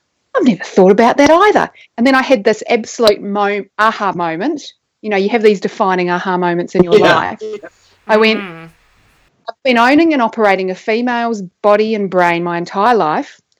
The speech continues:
Speaker 1: I have been a neuroscientist for twenty-five years, and I have never considered what happens to the brain, how the brain is shaped by my life as a female, and how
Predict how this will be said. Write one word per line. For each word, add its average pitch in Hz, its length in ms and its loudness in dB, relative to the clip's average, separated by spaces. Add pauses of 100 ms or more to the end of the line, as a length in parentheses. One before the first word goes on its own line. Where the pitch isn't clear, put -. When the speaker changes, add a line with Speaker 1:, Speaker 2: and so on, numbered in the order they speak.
Speaker 1:
I 190 40 -8
have 185 140 -6
been 196 160 0
a 190 40 2
neuroscientist 202 1160 0
for 196 60 -10
twenty-five 196 600 0
years, 180 480 2 (380)
and 214 100 0
I 208 40 2
have 214 220 0
never 240 720 6 (280)
considered 208 580 2 (260)
what - 140 -2
happens 277 460 2
to - 200 -2
the 262 100 0
brain, 180 760 0 (180)
how 196 120 -6
the 175 100 -4
brain 196 320 0
is 220 160 -4
shaped 170 440 -2
by 180 120 -4
my 160 140 -6
life 247 300 2
as 185 100 -4
a 175 40 -6
female, 170 640 -2 (460)
and 180 160 0
how 170 380 0